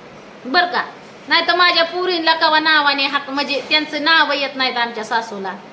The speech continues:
आणि, अं, माझ्या पुरीला कवा चांगल्या तोंडाने बोलल्या नाही. महाग अपूर्वाचं न आमच्या सासूचं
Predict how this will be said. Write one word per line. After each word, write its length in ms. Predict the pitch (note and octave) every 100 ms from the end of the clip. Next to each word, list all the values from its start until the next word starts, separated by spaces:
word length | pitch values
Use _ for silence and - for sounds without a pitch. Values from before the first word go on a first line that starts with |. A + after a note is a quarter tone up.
| - - - -
आणि, 360 | C4 D4+ D#4+
अं, 260 | D#4+ D#4+ C#4+ - - -
माझ्या 260 | B3+ C#4 C4
पुरीला 380 | D4 D4 B3 B3
कवा 220 | C4 B3
चांगल्या 340 | C4 C4+ A#3+
तोंडाने 360 | A#3+ B3 A#3 A3+
बोलल्या 280 | A#3+ A#3 A3
नाही. 140 | A3
महाग 220 | C#4 C#4+
अपूर्वाचं 680 | B3 C4 C4 B3+ B3+ B3+ B3+
न 40 | B3
आमच्या 400 | B3 B3+ B3 B3
सासूचं 640 | C#4 C4 B3 G#3+ A#3